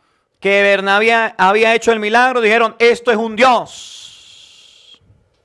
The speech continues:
¿Quién es el que comete el pecado de idolatría? ¿El católico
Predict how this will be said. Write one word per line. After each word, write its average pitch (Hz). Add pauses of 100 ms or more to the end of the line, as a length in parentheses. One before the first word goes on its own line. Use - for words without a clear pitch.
(760)
¿Quién 254
es 269
el 262
que 233
comete 226
el 214
pecado 202
de 180
idolatría? 165
¿El 143
católico 285